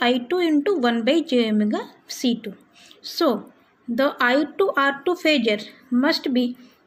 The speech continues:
in phase with the respective current I two. So I can tell if it is I two, in this same phase, I can write down this same phasor is equal to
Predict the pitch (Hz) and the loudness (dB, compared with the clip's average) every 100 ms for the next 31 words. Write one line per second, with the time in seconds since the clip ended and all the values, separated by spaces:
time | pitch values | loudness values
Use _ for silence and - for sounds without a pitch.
0 | - 302 359 - 359 370 311 285 311 269 | -2 0 0 -2 0 0 2 0 -2 0
1 | 349 285 240 - 277 - 349 - 349 330 | 0 0 -2 -2 -4 0 -2 0 0 2
2 | 349 - - - - _ 302 320 - - | 2 -2 -14 -20 -20 _ 0 0 0 -2
3 | - - _ _ _ _ _ _ _ - | -4 -14 _ _ _ _ _ _ _ -20
4 | - 302 - 247 233 302 330 302 226 - | -4 -2 2 0 0 0 0 0 -2 -2
5 | 285 294 - 254 302 349 349 302 302 302 | -4 -4 -4 -4 2 2 2 0 0 0
6 | 240 214 - - - - _ _ _ _ | -4 -6 -10 -20 -20 -20 _ _ _ _
7 | _ _ - 285 320 302 349 - - - | _ _ -2 0 2 2 0 -2 -16 -20
8 | _ _ _ - - 311 359 359 294 233 | _ _ _ -12 -2 2 2 0 2 0
9 | 240 - - _ _ _ _ - 262 247 | -2 -8 -20 _ _ _ _ -4 -4 0
10 | 349 320 277 254 214 220 330 - _ - | 0 2 2 2 0 0 -2 -10 _ -8
11 | 220 339 - - 311 320 320 269 220 269 | -2 -2 -4 -2 0 0 0 -2 0 -4
12 | - - _ _ _ 294 330 - 247 240 | -6 -16 _ _ _ 0 0 0 -8 -8
13 | 240 226 220 214 254 370 | -4 -2 0 -2 -4 -4